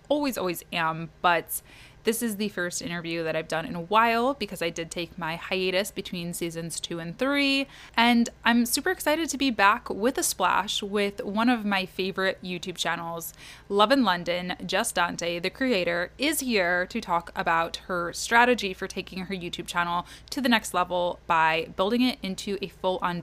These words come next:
business. And she gave so many amazing insights, you guys. I cannot wait for you to listen to this episode. I honestly feel like I walked away learning so much, and she was just a very kind person as well, so I really enjoyed chatting with her.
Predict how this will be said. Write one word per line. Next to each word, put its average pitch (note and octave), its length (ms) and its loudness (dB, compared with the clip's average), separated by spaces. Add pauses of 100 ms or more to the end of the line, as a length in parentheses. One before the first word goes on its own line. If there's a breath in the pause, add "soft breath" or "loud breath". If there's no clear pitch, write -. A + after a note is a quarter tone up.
(140)
business. - 520 -8 (440 loud breath)
And G3 380 2 (160)
she B3+ 420 0
gave F#3 300 0
so - 260 -2
many G3 180 -2
amazing E3+ 400 -8
insights, E3 460 -6
you F3 60 -8
guys. E3 280 0
I E3+ 140 -4
cannot E3+ 320 -6
wait E3 180 -8
for E3 60 -16
you E3+ 160 -8
to - 140 -10
listen E3 300 -8
to E3+ 200 -8
this D#3+ 260 -14
episode. A#3 600 0 (440 loud breath)
I F#3 600 4
honestly G3+ 340 -2
feel F#3 240 -2
like F3 300 -2
I F3 80 0
walked F3 280 -2
away E3 360 -4
learning F3 400 -8
so D4 340 4
much, F#3 580 2 (320 loud breath)
and F#3+ 80 -6
she - 120 -2
was G3+ 100 -6
just - 160 -2
a G3+ 60 -4
very E3+ 320 -2
kind D#3+ 500 -8 (120)
person G3 500 -2
as F3 180 -10
well, E3 360 2
so - 140 -10
I F3 40 0
really E3+ 260 -2
enjoyed D#3 340 -6
chatting F#3 300 4
with E3 140 -8
her. - 180 -8